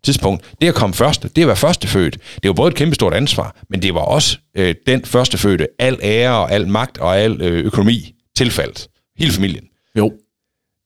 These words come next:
Speaker 1: Øhm, og, og det, derfor var det absolut ikke ligegyldigt.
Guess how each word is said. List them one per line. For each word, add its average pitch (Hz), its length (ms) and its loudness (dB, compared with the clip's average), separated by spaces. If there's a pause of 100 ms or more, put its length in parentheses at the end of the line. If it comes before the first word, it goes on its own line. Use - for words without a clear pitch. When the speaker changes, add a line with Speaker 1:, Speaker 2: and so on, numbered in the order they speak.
(220)
Speaker 1:
Øhm, 90 720 0 (260)
og, 104 240 -2
og 107 200 0
det, 160 380 0 (680)
derfor 131 200 0
var 117 120 2
det 107 80 0
absolut 135 460 2
ikke 98 160 -2
ligegyldigt. 92 480 -2